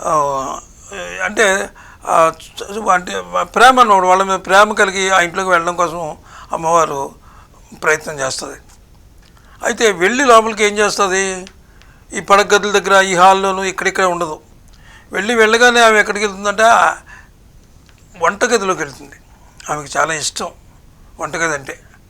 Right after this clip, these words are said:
అక్కడికి వెళ్తుంది. ఆ వంటగది అనేది మాత్రం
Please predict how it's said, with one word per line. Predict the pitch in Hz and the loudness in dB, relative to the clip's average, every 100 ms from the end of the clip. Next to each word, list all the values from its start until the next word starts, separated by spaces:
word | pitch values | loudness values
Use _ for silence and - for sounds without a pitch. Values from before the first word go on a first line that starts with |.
| _ - - - | _ -20 -20 -2
అక్కడికి | 190 196 190 | 0 2 0
వెళ్తుంది. | 175 165 156 139 - - _ _ - - - - _ _ _ - | -2 -4 -8 -12 -18 -20 _ _ -20 -20 -20 -20 _ _ _ 2
ఆ | 196 | 4
వంటగది | 180 165 185 254 262 | 4 0 2 4 6
అనేది | 262 262 247 | 8 6 4
మాత్రం | 233 226 226 240 214 202 202 | 4 4 6 4 4 0 -6